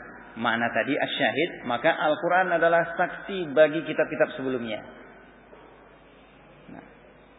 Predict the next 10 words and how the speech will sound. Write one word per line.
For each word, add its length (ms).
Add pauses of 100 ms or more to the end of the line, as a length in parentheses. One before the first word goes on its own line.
(460)
ya, 160
menjadi 380 (100)
saksi 300 (100)
kebenaran 640
kitab-kitab 640
yang 160
a-, 560
ini 160
kebenaran 400
yang 200